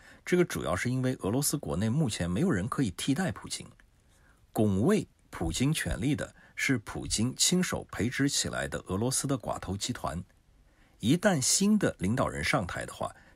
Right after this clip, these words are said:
这些寡头就会面临被清算的可能，这个是他们不愿意抛弃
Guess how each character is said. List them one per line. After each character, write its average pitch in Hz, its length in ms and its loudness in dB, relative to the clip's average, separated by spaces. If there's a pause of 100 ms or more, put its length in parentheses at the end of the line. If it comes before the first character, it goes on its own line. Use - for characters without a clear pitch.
这 190 140 4
些 151 180 2
寡 - 280 -2
头 78 240 -4
就 90 120 -4
会 104 140 -2
面 120 260 2
临 80 120 -4
被 87 160 -2
清 156 260 0
算 165 220 2
的 85 80 -6
可 - 160 -10
能， - 120 -14 (480)
这 - 160 2
个 - 120 -6
是 - 120 0
他 - 160 -4
们 82 160 -2
不 87 220 -2
愿 147 160 2
意 80 80 -4
抛 95 240 -2
弃 - 260 -2